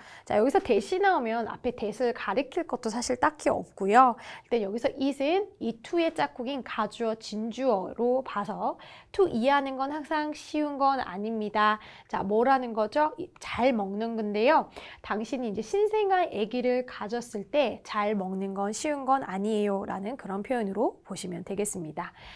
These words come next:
자, A번은요, 가주어 부분이었고요. 자, B번으로 한번 가실게요. 자, when you have or will have 이렇게 되고 있는데요. 여기선 지금 시제가 동사냐 미래냐를 찾고 있는 거죠.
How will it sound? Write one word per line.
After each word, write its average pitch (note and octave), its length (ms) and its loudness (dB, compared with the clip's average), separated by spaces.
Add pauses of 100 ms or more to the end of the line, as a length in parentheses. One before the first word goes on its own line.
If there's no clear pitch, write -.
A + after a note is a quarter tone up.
(200)
자, A3+ 100 4
A번은요, D#4+ 640 8
가주어 B3 600 2
부분이었고요. G3+ 880 4 (220)
자, - 160 -6
B번으로 F#4+ 500 4
한번 C#4 220 4
가실게요. G#3+ 720 2 (260)
자, - 220 2
when A#3+ 320 2
you F#4+ 320 8 (220)
have B3 440 4 (380)
or B3+ 520 4
will D4+ 380 4
have F3+ 500 0
이렇게 G#3+ 320 -2
되고 G#3+ 220 -2
있는데요. G3+ 520 0 (360)
여기선 C4+ 260 2
지금 C#4+ 220 -2
시제가 E4 760 2
동사냐 C#4+ 920 0
미래냐를 A3+ 720 0
찾고 B3+ 280 -2
있는 G3+ 200 0
거죠. G3 440 6